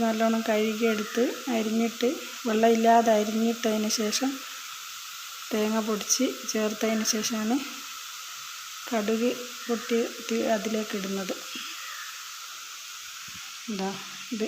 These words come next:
പെട്ടെന്ന് തന്നെ രണ്ടോ മൂന്നോ മിനിറ്റ് മതി ഇത് വെന്ത് മിക്സാകാൻ വേണ്ടിയിട്ട്. ഞാൻ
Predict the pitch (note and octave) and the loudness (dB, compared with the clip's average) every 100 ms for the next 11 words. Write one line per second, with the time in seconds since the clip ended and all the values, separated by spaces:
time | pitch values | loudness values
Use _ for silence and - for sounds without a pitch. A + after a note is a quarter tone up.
0 | - - G#3 - A#3 A3+ A3 G#3+ A3 - | -4 -4 -4 2 4 4 4 2 0 -6
1 | - - - - - - A#3 A#3 A#3+ C4+ | -10 -10 -10 -10 -10 -2 4 6 8 8
2 | C#4 C4 B3+ B3+ B3+ A3+ A3 - G#3+ G3+ | 10 10 10 10 8 6 4 2 2 2
3 | F3+ - - - - - - - - - | -2 -6 -8 -8 -10 -10 -10 -12 -12 -12
4 | - A#3 A3+ A3 G#3+ G#3+ A#3 G4 - - | -10 -2 0 2 2 2 0 -2 -10 -12
5 | - - - - - - - - - A3+ | -12 -12 -12 -12 -12 -10 -10 -8 -2 0
6 | - A3+ G#3 G3+ G3+ G3 G#3 - - - | 2 2 2 -2 -4 -4 -2 -4 -6 -8
7 | - - - - - - - - - - | -8 -8 -10 -10 -10 -10 -10 -10 -10 -10
8 | - - - - - - - - - - | -12 -14 -14 -14 -14 -16 -16 -16 -12 -2
9 | D4+ B3+ | 2 4